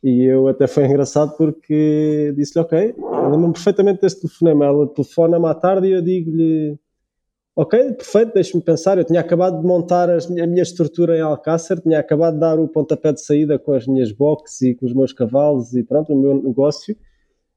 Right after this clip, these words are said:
e, e lembro-me perfeitamente de eu lhe perguntar: Ok, Mariana, deixe-me, pronto, quando, quando é que eu preciso de lhe dizer alguma coisa? A pensar que me ia dizer do género: Pá,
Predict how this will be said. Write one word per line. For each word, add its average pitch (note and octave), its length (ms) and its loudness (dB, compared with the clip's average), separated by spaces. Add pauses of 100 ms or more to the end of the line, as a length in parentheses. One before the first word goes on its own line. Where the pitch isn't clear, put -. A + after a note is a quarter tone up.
(420)
e, E3+ 680 2
e D3 80 2
lembro-me D3+ 320 2
perfeitamente D#3+ 580 0
de C#3+ 80 0
eu D3 60 2
lhe C3+ 80 -2
perguntar: C#3 560 0
Ok, E3 260 0
Mariana, D3+ 380 0
deixe-me, D3 1000 -2
pronto, E3 240 0
quando, F#3+ 200 0 (120)
quando F3 200 2
é E3+ 40 2
que E3+ 60 0
eu E3 60 2
preciso E3+ 220 0
de E3+ 80 0
lhe E3+ 40 0
dizer C#3+ 160 -2
alguma D#3+ 260 2
coisa? D#3+ 320 0
A A2 40 -2
pensar A2+ 420 -4
que - 80 -12
me A#2+ 60 -2
ia A#2 80 -2
dizer A#2 260 -2
do A2+ 100 -4
género: A2 340 -6 (180)
Pá, F#2+ 260 -10